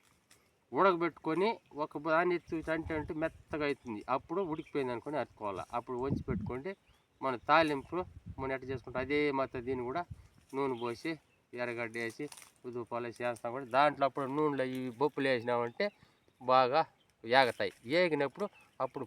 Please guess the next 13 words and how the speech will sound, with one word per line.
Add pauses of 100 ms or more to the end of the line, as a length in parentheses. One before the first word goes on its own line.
పొడి, (1160)
ఆ (140)
పొడి
వేసి
బాగా
కలబెట్టేసినామంటే (640)
గట్టిగా
బాగుంటుంది. (120)
అది
మన (120)
తాలింపులో
అన్నంలో (100)
నంచుకొని,